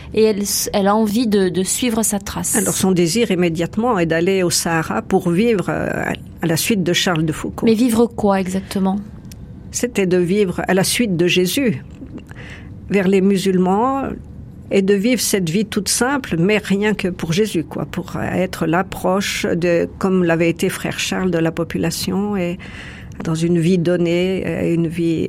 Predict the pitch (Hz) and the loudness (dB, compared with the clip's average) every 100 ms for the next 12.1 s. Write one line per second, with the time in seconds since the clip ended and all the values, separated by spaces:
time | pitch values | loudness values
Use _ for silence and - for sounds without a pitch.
0 | - 170 147 156 - - - - - - | 0 0 0 -2 -4 -8 -10 -14 -10 -2
1 | 175 160 - - 202 185 185 185 - 208 | 0 0 -4 -2 2 4 4 2 2 4
2 | 196 170 170 170 170 170 165 - 170 151 | 4 4 4 2 2 2 2 0 0 0
3 | 160 226 247 190 170 - - - 190 - | 0 0 0 0 0 -2 -6 -4 -6 -2
4 | 196 160 180 196 208 175 151 143 - - | 0 2 2 4 4 4 2 0 -2 -6
5 | - - 220 185 - 175 175 226 269 185 | -6 2 4 4 2 0 2 0 0 -6
6 | - - - - 185 180 156 214 214 190 | -12 -16 -10 0 2 2 2 2 4 4
7 | 170 160 175 175 180 196 190 - 180 180 | 4 2 2 0 0 0 2 2 2 4
8 | 185 185 180 - 175 170 165 - 185 170 | 2 0 -2 -2 0 0 0 -2 -2 0
9 | 202 220 175 165 208 233 196 160 - 220 | 2 2 2 0 2 2 2 0 0 0
10 | 196 - 170 170 165 190 226 180 170 180 | 0 -2 -2 2 2 2 2 4 4 2
11 | 180 170 175 190 165 165 - 175 160 147 | 2 2 2 2 0 -2 0 0 0 -2